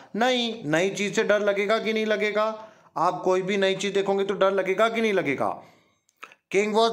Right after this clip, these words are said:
just a jackal, कैसे पता चला? He, because,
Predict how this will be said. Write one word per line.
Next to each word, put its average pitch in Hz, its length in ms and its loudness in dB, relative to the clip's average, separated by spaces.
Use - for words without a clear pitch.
just 214 240 0
a 226 100 4
jackal, 220 520 0
कैसे 175 260 0
पता 208 300 -2
चला? 214 320 0
He, 175 120 -2
because, 170 840 0